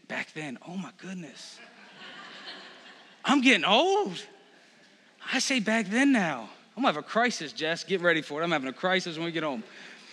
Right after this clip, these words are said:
But back, I'm like, back, back then, infantry was only males,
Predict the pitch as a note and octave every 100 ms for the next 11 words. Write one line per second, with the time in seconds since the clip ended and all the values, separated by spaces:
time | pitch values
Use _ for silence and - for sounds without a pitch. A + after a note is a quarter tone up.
0 | - - - _ - C#3+ F#3+ B3+ - D3+
1 | - _ - A3 F#3+ - - - - -
2 | _ _ _ _ _ B2 G3 B3 G3 -
3 | E3+ F#3+ E3+ A#3 F#3+ D#3+ D#3 - - -
4 | _ _ F#3+ F#3+ - G#3 F3+ F3+ F3 E3
5 | F3 B2 B2 -